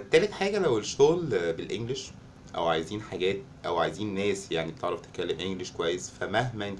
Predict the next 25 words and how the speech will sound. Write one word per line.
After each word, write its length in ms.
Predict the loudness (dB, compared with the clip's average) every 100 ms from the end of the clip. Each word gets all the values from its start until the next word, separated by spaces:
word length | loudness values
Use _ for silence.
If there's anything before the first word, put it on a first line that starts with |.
| 0
كان 180 | 2 2
مستواك 480 | -2 -6 -2 0 0
في 160 | -2 -6
الانجليش 480 | -4 -2 -2 -2 -6 -16 -18 -18 -18 -18 0
توقع 360 | 4 6 6 4
ان 100 | 4
هو 160 | 0
لازم 540 | 0 2 2 2 0 -4 -4
هيتحكم 460 | -6 -4 -6 -4
عليك. 360 | -6 -6 -10 -14 -16 -18 -20 -18 -18 -18 -12 -2
وناس 520 | 2 4 4 4 0
كتيره 360 | -4 -2 2 4
قوي 200 | 6 4
بقى 160 | 4 2
هتقعد 320 | 0 0 2
تقول 200 | 2 2
لك 160 | 2
البي 380 | -2 -2 0 0
ان 100 | 0
بي، 240 | -6 -8 -10 -14 -20 -20 -20 -18
في 120 | -14 -4
باو 180 | -2
كان 220 | -2 -4 -8
بي 180 | -6
بن. 220 | -2 -2